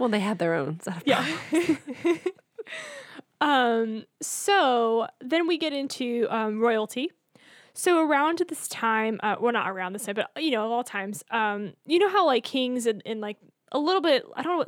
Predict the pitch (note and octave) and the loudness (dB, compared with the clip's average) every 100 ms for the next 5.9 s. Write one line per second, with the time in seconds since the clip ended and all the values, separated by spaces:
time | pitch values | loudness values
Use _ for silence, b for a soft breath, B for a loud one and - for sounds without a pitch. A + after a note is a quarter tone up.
0 | A3 D4 D#4+ C4+ A3+ G#3+ G#3+ G#3 G3+ - | 0 2 2 0 -4 -4 -6 -6 -8 -10
1 | - C4 B3+ A3+ - A3+ - B3 A#3+ - | -10 -8 -6 -6 -4 -4 0 0 -2 -4
2 | B3+ A3 G#3 B3+ A#3+ A3 G#3 G#3+ G#3 G#3 | -6 -4 -2 -2 -4 -6 -6 -2 -2 -2
3 | - C4 B3 A#3+ A#3 A3+ A3+ G#3+ G#3 G#3+ | -2 -2 0 -2 -2 -2 0 0 2 4
4 | A3 A3 G#3+ G3 G#3 G3 F#3+ - F#3+ C#4 | 4 2 -2 -10 -10 -8 -8 -10 -6 0
5 | B3+ - B3 A3 G#3+ G3+ G3+ G3+ G#3 | 0 2 0 0 0 -2 -2 0 -2